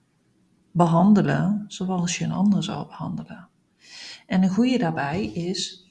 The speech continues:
ehm, welk advies zou je jezelf geven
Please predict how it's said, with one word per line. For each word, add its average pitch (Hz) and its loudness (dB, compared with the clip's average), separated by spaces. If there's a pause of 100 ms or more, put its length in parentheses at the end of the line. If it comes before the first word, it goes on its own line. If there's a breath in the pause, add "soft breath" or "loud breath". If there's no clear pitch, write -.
(220)
ehm, 190 0 (1500)
welk 233 -2
advies - -6
zou 220 -6
je 208 2
jezelf 208 2
geven 208 -4